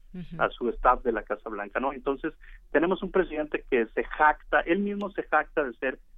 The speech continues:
Speaker 2: un empresario exitoso, una estrella de televisión y después presidente, ¿no? Que no conoce, bueno, por lo menos no tuvo antecedentes de, de haber sido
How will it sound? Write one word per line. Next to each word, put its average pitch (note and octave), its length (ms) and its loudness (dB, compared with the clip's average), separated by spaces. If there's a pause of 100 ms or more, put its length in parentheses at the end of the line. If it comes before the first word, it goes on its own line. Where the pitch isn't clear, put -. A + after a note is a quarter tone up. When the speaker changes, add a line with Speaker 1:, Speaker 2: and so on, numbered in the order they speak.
(140)
Speaker 2:
un C3 140 -4
empresario C#3 540 0
exitoso, D#3 680 -2
una C3 200 -4
estrella C3+ 400 0
de B2 80 -4
televisión A2+ 640 -2 (160)
y C3+ 80 -4
después B2+ 500 0 (460)
presidente, A2 560 -2
¿no? C#3 160 0
Que C3+ 100 0
no C3+ 220 2
conoce, C#3+ 540 -2
bueno, A#2 320 -4 (260)
por A#2+ 100 -8
lo B2+ 80 0
menos E3+ 220 0
no E3 160 4
tuvo D#3+ 240 0
antecedentes C3+ 760 -4
de, A2 200 0
de A2 120 -4
haber A2+ 200 -4
sido A#2 380 -2